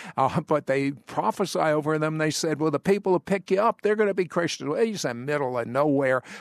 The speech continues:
This isn't gonna happen. So what's the first ride he catches? A, a, a Pentecostal minister. <laughs> And then the second ride he catches,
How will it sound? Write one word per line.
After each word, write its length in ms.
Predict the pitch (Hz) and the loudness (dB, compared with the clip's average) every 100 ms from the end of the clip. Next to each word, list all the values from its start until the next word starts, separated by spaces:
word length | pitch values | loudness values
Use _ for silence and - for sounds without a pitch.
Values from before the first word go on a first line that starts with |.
| - | 0
This 240 | 170 165 | 0 2
isn't 260 | 151 135 131 | -2 -2 -4
gonna 280 | 120 117 110 | -2 -2 0
happen. 340 | 123 120 147 | -2 -2 -6
So 160 | - 120 | -4 -2
what's 240 | 139 147 | 0 -2
the 100 | 143 | -6
first 360 | - 151 160 - _ - | -4 -2 -2 -4 _ 0
ride 320 | 135 156 165 | 2 2 -4
he 80 | 151 | -8
catches? 580 | - 175 175 202 214 - - - - | -4 -4 0 0 0 -6 -14 -8 0
A, 260 | 175 180 | 2 2
a, 200 | 143 170 165 | 2 0 0
a 60 | 160 | -2
Pentecostal 680 | 202 208 - 190 - 196 | 0 0 2 0 2 -2
minister. 540 | 185 202 185 - 87 - - - | -2 -2 -2 -4 -6 -10 -18 -2
<laughs> 100 | 233 | 0
And 200 | 170 175 | 2 0
then 100 | 170 | 0
the 100 | 131 | 0
second 460 | - 180 190 196 175 | 2 2 2 -2 2
ride 260 | 180 185 | 2 2
he 120 | 190 160 | 0 -4
catches, 540 | - 185 - 214 | -4 -4 0 0